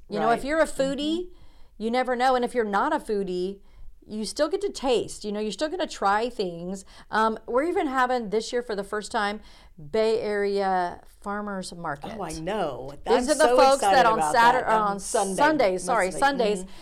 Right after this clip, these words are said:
Speaker 1: they're out at Baybrook Mall in the parking lot. They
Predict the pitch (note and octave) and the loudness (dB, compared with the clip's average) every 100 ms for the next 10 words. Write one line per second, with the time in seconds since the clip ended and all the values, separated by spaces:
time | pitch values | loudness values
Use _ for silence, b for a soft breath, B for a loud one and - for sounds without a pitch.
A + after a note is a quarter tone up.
0 | B G3 A3 G#3+ G3 G#3 G#3+ - G3 F3+ | B 0 0 2 2 2 2 0 0 0
1 | G3 G3+ G#3 F#3+ E3+ F3 A#3+ G4 - - | -2 -2 -4 -4 -4 -2 -2 -4 -10 -8
2 | G#3+ G3+ G3 G3 G3+ G3+ A#3 A#3+ C4+ D4 | -4 -2 -2 -4 -2 -4 -4 -4 -4 -4
3 | - b b b b - - G#3+ A3+ B3 | -10 b b b b -20 -4 2 2 2
4 | C#4+ D#4+ D#4+ | 0 -4 -8